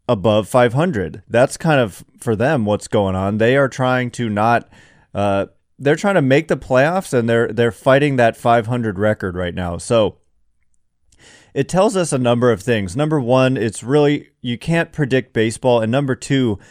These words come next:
don't bet against Farhan Zaidi and the Giants, because this team, the way that they're run right now,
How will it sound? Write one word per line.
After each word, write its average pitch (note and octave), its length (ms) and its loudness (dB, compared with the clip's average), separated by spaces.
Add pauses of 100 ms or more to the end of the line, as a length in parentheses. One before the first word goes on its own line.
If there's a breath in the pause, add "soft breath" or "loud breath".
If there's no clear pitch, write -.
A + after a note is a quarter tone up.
(240 soft breath)
don't C#3 340 6
bet C3 200 4
against A2+ 520 -2
Farhan A2 440 0
Zaidi G2 440 -4
and G2+ 220 -4
the F#2 40 -6
Giants, F#2 680 -8 (320)
because A#2 640 -2 (120)
this B2 300 -4
team, C#3+ 520 -4
the A2 120 0
way B2 160 2
that B2 240 -4
they're B2+ 160 2
run A#2 320 0
right A#2 220 2
now, A#2 360 2